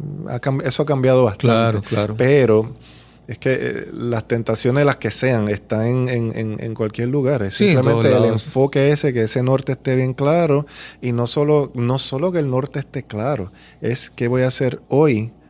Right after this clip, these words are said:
Speaker 1: para que ese norte siga, o sea, para que mi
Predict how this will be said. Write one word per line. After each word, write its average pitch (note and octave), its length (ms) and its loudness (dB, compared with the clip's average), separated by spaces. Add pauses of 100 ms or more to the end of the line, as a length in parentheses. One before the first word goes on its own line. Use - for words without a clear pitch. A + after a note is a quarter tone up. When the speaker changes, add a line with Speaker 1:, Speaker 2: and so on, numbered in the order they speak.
(120)
Speaker 1:
para G#2+ 280 -2
que G#2+ 240 2
ese A2+ 280 -2
norte A#2+ 720 0 (320)
siga, A#2 800 0 (240)
o - 20 -20
sea, G#2+ 140 -2
para G#2 200 0
que G#2+ 140 -2
mi C3 500 2